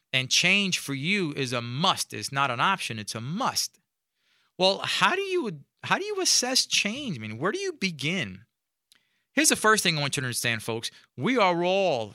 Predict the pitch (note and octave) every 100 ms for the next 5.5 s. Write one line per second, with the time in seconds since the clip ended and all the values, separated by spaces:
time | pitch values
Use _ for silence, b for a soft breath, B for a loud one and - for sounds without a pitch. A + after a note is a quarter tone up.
0 | - C3 B2+ - - C#3+ C#3+ B2 - G#2+
1 | - A2+ A2 - C3 C#3+ - G#2+ G#2+ G#2+
2 | A#2 A2+ A2 - F#2+ G#2+ G#2 - _ _
3 | - D3 B3 C#4 B3 D#3+ C3+ G3+ D#3 A#2+
4 | D#3 F#3 F#3+ B2 - E3+ G3+ - A2 A2+
5 | - - B3 G#3+ F#2